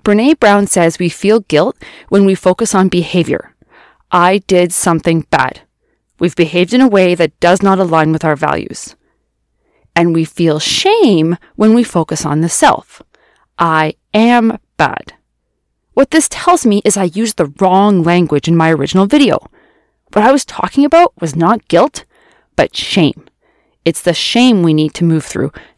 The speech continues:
not the guilt. So let's start with the guilt. That's the uncomfortable feeling when our behavior and values are misaligned. The example I use in my response video is this.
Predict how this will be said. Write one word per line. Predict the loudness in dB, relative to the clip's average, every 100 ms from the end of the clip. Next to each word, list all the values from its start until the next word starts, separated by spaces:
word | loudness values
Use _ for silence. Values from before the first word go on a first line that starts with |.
| -2
not | 0 0
the | -4
guilt. | -4 -4 -4 -14 _ _ _ _ _ _ _
So | -4 2
let's | 2 2
start | 0
with | 0 -2
the |
guilt. | -2 -2 -4 -20 _ _ _ _ _ _ _
That's | -2 -2 -4
the | -4 -2
uncomfortable | -2 -4 0 0 0 -2 -2
feeling | -2 -2 0 -2 -4 -16 -4
when | 0
our | 2 0
behavior | -4 -4 0 0 0 -2
and | -2 -2 0
values | 0 0 -4 -8
are | -6
misaligned. | 0 0 0 -2 -4 -6 -10 -16 _ _ _ _ _ _ _ _ _
The | -4
example | 0 0 2 2 4
I | 2
use | 0 -4 -4 -2
in | -2 0
my | 2 2
response | 0 -2 0 0 0 -6
video | -4 0 2 2 0
is | 0 -2 -2
this. | -4 -4 -10 -12